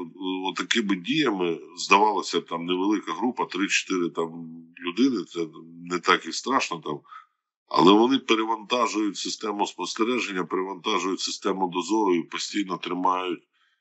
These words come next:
в напруженні всі служби. Ну, навіть якщо там іде три, там треба інколи витрачати на них там і F P V-дрони, і там, е,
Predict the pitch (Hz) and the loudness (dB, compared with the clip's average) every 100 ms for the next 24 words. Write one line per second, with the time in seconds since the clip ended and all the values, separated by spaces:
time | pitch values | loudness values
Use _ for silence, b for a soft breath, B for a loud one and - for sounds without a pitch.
0 | _ - 78 90 92 107 107 90 92 90 | _ -6 2 6 6 4 0 0 -2 -2
1 | 87 87 85 82 82 82 - 104 - 92 | -2 -4 -6 -8 -8 -8 -2 0 2 2
2 | 76 64 65 _ _ _ _ _ _ - | 0 -2 -16 _ _ _ _ _ _ 2
3 | 107 101 95 98 95 80 87 - 90 87 | 6 6 6 4 4 0 -2 -2 0 0
4 | 90 90 95 95 110 110 87 76 - 95 | -2 0 0 0 0 0 -2 -6 0 2
5 | 90 92 98 90 90 85 82 87 82 90 | 2 0 -2 -2 0 0 -2 -4 0 2
6 | 87 85 80 85 87 82 - 78 71 76 | 2 -2 -6 -6 -6 -6 -6 -6 -6 -10
7 | - - 80 82 80 82 85 82 80 78 | -20 -14 -8 -6 -4 -4 -4 -6 -8 -6
8 | 85 87 - 95 113 98 101 92 90 82 | -6 -6 -4 0 0 2 2 2 -2 -4
9 | 78 80 82 80 - 80 76 - B B | -8 -8 -8 -10 -10 -8 -8 -12 B B
10 | B _ - 76 50 50 | B _ -4 -2 0 -2